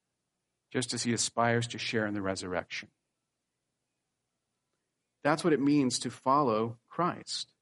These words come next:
A character is formed in times of adversity and lost in times of prosperity. I know already that there are none of us here, uh, whatever your nationality, who are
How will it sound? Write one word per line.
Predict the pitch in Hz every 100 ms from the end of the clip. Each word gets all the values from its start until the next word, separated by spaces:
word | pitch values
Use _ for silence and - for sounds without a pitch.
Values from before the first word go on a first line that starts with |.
| _ _ _ _ _ _ _ _ _ _
A | 143
character | 143 175 220 220 - 117 113
is | 123 123
formed | - - 165 147 110 110
in | 123
times | 120 - 156 151 147
of | 127
adversity | 110 107 117 151 156 - 117 98 101 - - - _ _ _ _ -
and | 131 135
lost | 147 123 87 - - - - _ _ _ _ _
in | 131 120
times | 131 123 120
of | 120 113
prosperity. | - 104 98 - 104 95 95 - - _ _ _ _ _ _ _ _ _ _ _ _ _ -
I | 156
know | 165 196 214 165
already | 143 151 156 156 139
that | 131
there | 131 135
are | 135 135
none | 131 147 156
of | 127
us | 123 117
here, | - 135 131 120 113 _ _ _
uh, | - 117 110 127
whatever | 139 147 175 185
your | 160
nationality, | 143 131 123 127 127 135 127 107 107
who | - 131
are | 117